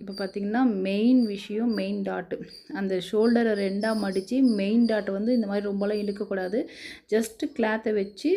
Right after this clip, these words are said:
ரெடி அளவுல ஒரு மார்க்கு, கீழே ஒரு ஹாஃப் இன்ச்சுக்கு மார்க்கு. இது ஒரு ஹாஃப் இன்ச்சு நான் ஏன் மார்க் பண்றேன்னா, பட்டியும் மெயின் டாட்டையும் நம்ம ஜாயின் பண்ணுவோம்ல, அதுக்காக ஹாஃப் இன்ச்சு. இப்போ கொக்கி பக்கம்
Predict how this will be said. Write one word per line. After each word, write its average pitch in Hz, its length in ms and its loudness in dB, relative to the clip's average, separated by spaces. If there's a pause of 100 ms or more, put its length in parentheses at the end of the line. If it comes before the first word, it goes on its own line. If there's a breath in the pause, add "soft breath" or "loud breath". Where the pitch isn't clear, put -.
(160)
ரெடி 214 240 4 (100)
அளவுல 226 340 2
ஒரு 202 180 -2
மார்க்கு, 190 300 -4 (160)
கீழே 269 280 6 (100)
ஒரு 208 200 0
ஹாஃப் 196 300 -4
இன்ச்சுக்கு 214 400 -4
மார்க்கு. 180 320 -10 (480 loud breath)
இது 226 260 2
ஒரு 214 160 2
ஹாஃப் 247 300 0
இன்ச்சு 240 300 4
நான் 220 220 0
ஏன் 220 180 -2
மார்க் 208 260 -6
பண்றேன்னா, 202 320 -2 (160)
பட்டியும் 208 800 0 (560 loud breath)
மெயின் 233 280 4
டாட்டையும் 214 560 2
நம்ம 208 200 0 (280)
ஜாயின் 214 320 0
பண்ணுவோம்ல, 202 420 -2 (120)
அதுக்காக 214 500 -6
ஹாஃப் 185 280 -2
இன்ச்சு. 175 220 -10 (500 loud breath)
இப்போ 233 220 -2 (160)
கொக்கி 226 360 2 (100)
பக்கம் 226 360 -2